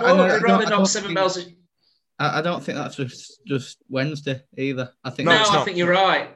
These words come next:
Speaker 2: I think
Speaker 1: that,
Speaker 2: you're
Speaker 1: that's,
Speaker 2: right.
Speaker 1: that so many clubs probably of our s-, like, similar size, stature.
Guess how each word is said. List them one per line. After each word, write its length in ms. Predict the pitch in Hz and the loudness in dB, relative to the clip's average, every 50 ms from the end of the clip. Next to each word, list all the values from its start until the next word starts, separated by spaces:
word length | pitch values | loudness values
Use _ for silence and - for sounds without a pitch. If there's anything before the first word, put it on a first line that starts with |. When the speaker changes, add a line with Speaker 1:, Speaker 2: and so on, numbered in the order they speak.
| _ - | _ -10
Speaker 2:
I 60 | 160 | -8
think 120 | 135 - 143 | -4 -2 0
Speaker 1:
that, 120 | 147 147 | 0 2
Speaker 2:
you're 120 | 156 156 | 2 2
Speaker 1:
that's, 260 | 160 160 156 151 - - | 2 2 2 -2 -4 -4
Speaker 2:
right. 100 | - - | -4 -4
Speaker 1:
that 220 | 143 139 135 - | -2 -2 -2 -4
so 220 | - - 156 151 151 | -4 -2 -2 -2 0
many 140 | 151 147 143 | 0 -2 -4
clubs 360 | 147 - 160 151 135 123 - _ | -4 -2 -2 -2 -2 -4 -10 _
probably 640 | - - 156 151 147 143 131 131 135 135 127 117 - _ _ _ _ _ _ _ _ _ _ _ _ _ _ _ _ _ - | -6 -2 0 0 0 0 -2 -2 0 0 0 -2 -4 _ _ _ _ _ _ _ _ _ _ _ _ _ _ _ _ _ -4
of 140 | 147 139 143 | -2 0 2
our 180 | 147 151 147 | 4 2 2
s-, 160 | 135 - - - - | 0 -2 -6 -10 -6
like, 220 | 143 131 131 - | -4 -4 -4 -4
similar 400 | - - - 151 143 139 139 131 | -4 -2 -2 0 0 0 -2 -4
size, 440 | 127 - 151 135 135 131 131 131 123 | -4 -2 -2 0 0 0 0 -2 -4
stature. 640 | - - - 139 127 127 - - 135 127 123 123 | -4 -4 -2 -2 -2 -2 -4 -4 -2 -2 -2 -4